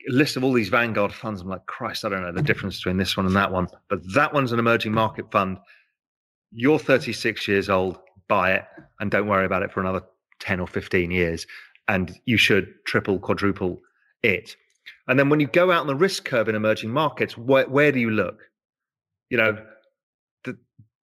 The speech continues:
the obvious places are, you know, the,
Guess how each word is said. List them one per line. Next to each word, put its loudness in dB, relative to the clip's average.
the 6
obvious 2
places -2
are, 0
you 0
know, 2
the, 2